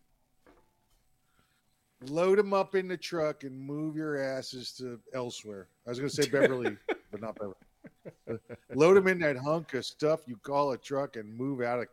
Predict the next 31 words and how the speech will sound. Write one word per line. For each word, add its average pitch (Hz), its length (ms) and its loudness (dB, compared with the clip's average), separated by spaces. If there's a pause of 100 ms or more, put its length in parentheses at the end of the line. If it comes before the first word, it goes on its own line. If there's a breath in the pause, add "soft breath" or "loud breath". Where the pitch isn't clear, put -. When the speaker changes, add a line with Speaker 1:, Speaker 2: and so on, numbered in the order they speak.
(160)
Speaker 1:
out 143 160 2
of 123 140 -4
Beverly. 123 540 -4 (640 soft breath)
Speaker 2:
Well. 92 160 -4
Speaker 1:
Get, 90 240 -2 (360 loud breath)
get 170 240 0
you 180 140 -2
to 143 420 0 (480 soft breath)
some 143 240 -10
nice, 151 360 -2
uh, 135 220 0 (1040)
nice 135 220 -6
property 143 560 -2
out 123 200 -4
there, 127 340 -6
uh, 117 180 -8 (120)
east, 156 440 -12 (100)
east 156 320 -8
of, 127 200 -4
uh, 113 680 -4
the, 107 400 -8
uh, 101 40 -10
San 117 280 -6
Andreas 110 380 -6
Fault, 107 320 -8 (200 soft breath)
east 170 260 -6
of 135 100 -2
the 131 60 -4
California 123 600 -4
state 113 280 -8
line. 101 280 -10